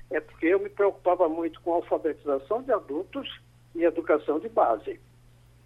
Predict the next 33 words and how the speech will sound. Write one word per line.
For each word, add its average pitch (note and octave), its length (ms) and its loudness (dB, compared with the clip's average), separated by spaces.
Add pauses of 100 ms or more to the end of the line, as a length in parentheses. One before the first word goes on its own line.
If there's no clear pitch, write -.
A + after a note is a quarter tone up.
E D#3 80 -2
o D#3 60 0
presidente D3+ 540 -2
Lula D#3 400 2
me A#3 140 -8
disse, D3 540 0
quando C#3 320 -2
me C#3 120 -2
telefonou C#3+ 760 2
para C3 440 2 (300)
dizer C3+ 280 0
que - 140 -4
ia C3+ 120 2
me D#3 120 -2
tirar, C#3+ 480 4 (340)
que - 80 4
ele F3 140 6
queria F3 200 6
um F3 60 6
ministro E3 460 4
que - 80 -14
se D#3+ 80 -10
dedicasse D#3+ 500 2
mais D#3 240 4
ao F3 100 2
ensino G#3+ 380 -4
superior. - 640 -4 (440)
Esse C4 280 6
foi B3+ 120 4
um C4+ 40 0
dos G#3 200 0
erros C#3 360 2
nossos. - 420 -10